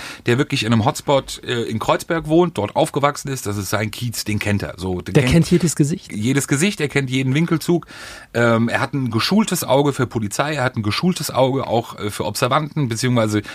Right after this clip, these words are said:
Speaker 1: er weiß oder bekommt, hat ein Gefühl dafür, das gehört nämlich auch zu ihrer Ausbildung und das ist Teil ihrer Ausbildung. Das werden viele Beamten auch bestätigen, dass sie das immer wieder merken, auch in der Verfolgung, äh, von Clan-Angehörigen.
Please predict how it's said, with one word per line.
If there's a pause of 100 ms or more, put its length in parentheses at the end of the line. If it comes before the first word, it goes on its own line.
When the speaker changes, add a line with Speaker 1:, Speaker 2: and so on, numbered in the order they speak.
(120)
Speaker 1:
er
weiß
oder
bekommt,
hat
ein
Gefühl
dafür,
das
gehört
nämlich
auch (180)
zu
ihrer
Ausbildung
und
das
ist
Teil
ihrer
Ausbildung. (380)
Das
werden
viele
Beamten
auch
bestätigen,
dass
sie
das
immer
wieder
merken,
auch
in
der
Verfolgung, (500)
äh,
von
Clan-Angehörigen.